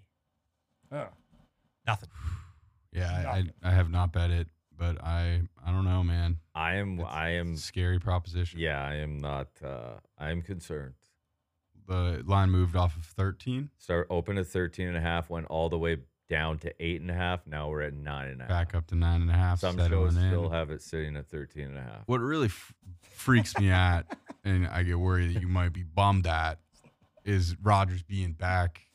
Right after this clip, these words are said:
Speaker 3: actually on the practice field, how high vibes might be.
Speaker 4: Yeah,
Speaker 2: Sure.
Speaker 4: especially after what
Speaker 3: For
Speaker 4: they
Speaker 3: the
Speaker 4: did
Speaker 2: Yeah.
Speaker 4: with
Speaker 3: Road
Speaker 4: the
Speaker 3: Raiders.
Speaker 4: Texans. Yeah, like, this is kinda like Jets vibes are as high as they've been in a long time, and Dolphins are by far the lowest they've been all
Speaker 3: Yeah,
Speaker 4: year.
Speaker 3: a bit shell-shocked, perhaps.
Speaker 4: Yes,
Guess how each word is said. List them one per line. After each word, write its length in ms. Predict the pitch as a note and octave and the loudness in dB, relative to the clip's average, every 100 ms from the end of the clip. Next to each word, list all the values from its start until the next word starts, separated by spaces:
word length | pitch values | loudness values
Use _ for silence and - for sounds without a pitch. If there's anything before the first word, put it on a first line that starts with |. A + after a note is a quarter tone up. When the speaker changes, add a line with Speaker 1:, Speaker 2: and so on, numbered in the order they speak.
| _ _ _ _ _ _ _ - | _ _ _ _ _ _ _ 0
Speaker 3:
actually 500 | G2 G2 F#2 G#2+ F#2+ | 2 2 0 2 2
on 220 | F2+ F#2 | 4 2
the 60 | F2+ | 2
practice 460 | - F#2 F2+ F#2 | 4 4 2 -4
field, 380 | - A2+ A2 G#2+ | -6 0 0 0
how 300 | - F2 F#2 | -2 -2 0
high 540 | F2+ - - F#2 F#2 F#2+ | 0 -2 0 4 4 2
vibes 460 | F2 E2+ F2 E2+ F2 | 2 2 2 0 -2
might 320 | F2 E2+ D#2 | 0 0 -2
be. 80 | E2+ | 0
Speaker 4:
Yeah, 240 | F#2+ E2 | 2 4
Speaker 2:
Sure. 120 | C#2+ C#3 | 4 2
Speaker 4:
especially 400 | G#2 E2+ - E2+ | 2 0 0 0
after 240 | D2+ - | -2 -2
what 100 | E2 | 0
Speaker 3:
For 80 | G2 F#2 | 2 2
Speaker 4:
they 0 | |
Speaker 3:
the 60 | |
Speaker 4:
did 80 | F2 | 2
Speaker 2:
Yeah. 120 | F2+ F2 | 2 4
Speaker 4:
with 80 | |
Speaker 3:
Road 120 | F2 E2 | 4 2
Speaker 4:
the 60 | |
Speaker 3:
Raiders. 140 | E2 E2+ | 0 0
Speaker 4:
Texans. 320 | F2 G#2 E2 | -4 -6 -4
Yeah, 280 | E2 D#2+ B1 - | -2 -2 -2 -4
like, 320 | D#2 D2+ _ _ _ _ | -4 -4 _ _ _ _
this 140 | E2+ E2+ | -6 -4
is 100 | D#2+ | -2
kinda 320 | F#2 F2 E2+ | 0 0 0
like 260 | D#2+ D2 B1 | 0 -2 -4
Jets 600 | F2 E2+ - - - - _ - - | 0 0 -2 -14 -18 -20 _ -14 -6
vibes 400 | E2+ D#2+ D#2 D2+ | -2 -2 -2 -4
are 100 | D#2 | -4
as 140 | D2+ | -6
high 260 | D#2+ D#2 E2 | -4 0 0
as 160 | D2+ | -2
they've 160 | D2 D2 | -6 -6
been 140 | D#2+ | -6
in 120 | D#2 D2+ | -6 -6
a 60 | |
long 320 | C#2+ D2+ E2 | -4 -4 -6
time, 320 | E2 F2 F2+ E2+ | -4 -4 -4 -6
and 240 | D2+ C#2 | -8 -8
Dolphins 540 | D#2 D2+ D#2 D#2+ D2+ | -6 -6 -6 -8 -8
are 160 | D#2 D2 | -6 -6
by 200 | C#2 D2 | -6 -8
far 260 | D2+ D2+ D2 | -6 -6 -6
the 100 | C#2+ | -6
lowest 400 | C#2+ C#2+ C#2+ - | -6 -6 -8 -10
they've 220 | D2+ D2 | -10 -10
been 200 | D2+ C#2+ | -10 -6
all 60 | D2 | -2
Speaker 3:
Yeah, 140 | F2 | -2
Speaker 4:
year. 220 | C#2 B1 | -4 -10
Speaker 3:
a 40 | F#2 | 0
bit 160 | G2 | 0
shell-shocked, 640 | F2 G2 F2 E2 - E2 - | 2 0 0 -2 -6 -12 -10
perhaps. 340 | D#2 C#2+ F#2 | -8 -6 -8
Speaker 4:
Yes, 120 | - | -14